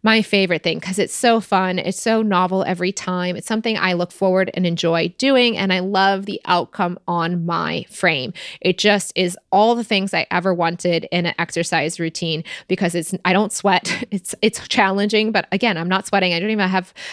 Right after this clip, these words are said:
I don't even have my hair up in a ponytail most classes, yet I get this incredible payoff doing it twice a week.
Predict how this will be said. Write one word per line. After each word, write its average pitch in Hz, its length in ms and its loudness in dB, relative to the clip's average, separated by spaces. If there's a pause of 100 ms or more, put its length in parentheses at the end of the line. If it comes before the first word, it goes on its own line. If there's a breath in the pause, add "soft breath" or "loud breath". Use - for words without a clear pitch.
I 220 40 -4
don't 247 160 4
even 247 160 2
have 196 120 4
my 175 100 0
hair 180 200 0
up 180 100 -4
in 175 80 -2
a 180 60 -8
ponytail 180 520 0
most 160 360 -4 (240 loud breath)
classes, 165 560 2 (220 loud breath)
yet 190 340 4
I 185 160 0 (140)
get 165 320 -2
this 180 220 -6
incredible 175 500 -2
payoff 160 560 -2
doing 170 380 0
it 165 280 -4
twice - 380 -2
a 165 60 0
week. 113 360 -6